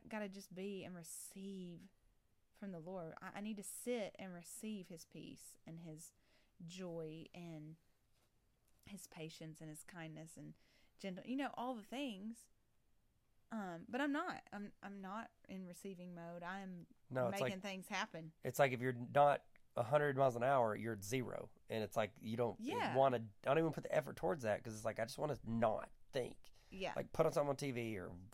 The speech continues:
Speaker 2: flick through social media or just sleep, you know?
Speaker 1: Yeah, but part of being a follower of Jesus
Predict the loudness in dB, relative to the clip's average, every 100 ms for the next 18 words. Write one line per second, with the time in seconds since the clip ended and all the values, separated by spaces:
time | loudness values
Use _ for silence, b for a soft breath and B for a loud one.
0 | -6 -6 -4 -2 0 0 0 0 0 2
1 | 2 2 0 -4 -4 -6 -6 -6 -2 2
2 | 4 4 2 0 -2 -2 -2 -4 -4 -6
3 | 0 0 0 -2 -4 -6 -4 -2 -2 -4
4 | -6 -6 -8 -8 -6 -6 -6